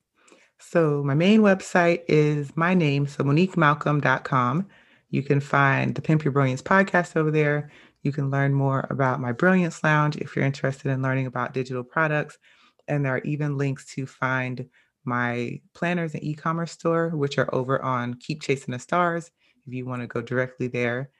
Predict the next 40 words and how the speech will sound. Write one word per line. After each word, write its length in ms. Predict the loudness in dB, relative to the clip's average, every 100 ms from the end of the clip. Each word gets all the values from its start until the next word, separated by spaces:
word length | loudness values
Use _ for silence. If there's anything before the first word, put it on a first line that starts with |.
| _ _ _ -4
And 180 | -4
then 180 | -2 -4
as 140 | -4 -4
far 320 | 0 0 0
as 260 | 0 -2 -2
social 280 | -4 -2 -2
media, 520 | 0 0 0 -2 -8 _ _ _ _
the 280 | -4 -4 -4
place 220 | -2 -2
that 100 | -2
I 40 | -2
really 260 | 0 0
love 180 | 0 0
to 80 | 0
hang 240 | 2 2
out 260 | 2 2 0
is 120 | -6
Twitter. 560 | 0 4 6 4 2 -6 -20 _
So 140 | -4
you 140 | 0 0
can 160 | 0
find 320 | 0 0 2 0
me 140 | 0
at 260 | 2 0 0
Monique 720 | 0 2 4 2 0 -14 -8 0
E 420 | 2 2 0 -4 _ _ -20 _ _ _ -6 -4 2
Malcolm. 520 | 4 4 2 -2 -2 -6 -18 -20 -6
And 200 | -2 0
then 360 | 2 2 2 0
on 380 | 0 2 2 0
Instagram, 1040 | 0 0 0 -2 0 2 2 0 -2 -4
you 100 | -6
can 140 | -4 -4
find 300 | -2 0 0
me 80 |
at 160 | -2 -4
either 240 | -6 -6
Pimp 280 | -6 -6 -6
Your 80 | -6
Brilliance 500 | -4 -4 -4 -8